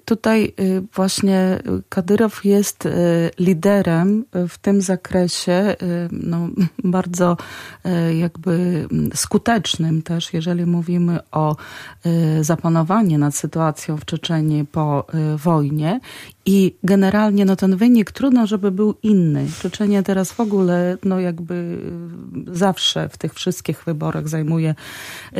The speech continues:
y, pierwsze ma-, miejsca, jeżeli mówimy o frekwencji i poparcie do władzy, <clears throat> bo generalnie,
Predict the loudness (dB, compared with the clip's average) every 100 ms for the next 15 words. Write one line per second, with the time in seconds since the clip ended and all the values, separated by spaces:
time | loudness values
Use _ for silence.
0 | 0 2 2 2 2 2 2 2 4 4
1 | 4 0 -2 -2 -2 -4 -4 -2 0 0
2 | 2 2 2 2 2 0 -2 2 4 4
3 | 2 0 2 0 2 0 0 -2 -2 -2
4 | -4 -4 -4 -4 -4 -4 -2 -2 -4 -8
5 | -10 -8 -10 _ 2 4 4 2 -2 0
6 | 4 4 4 4 0 0 0 0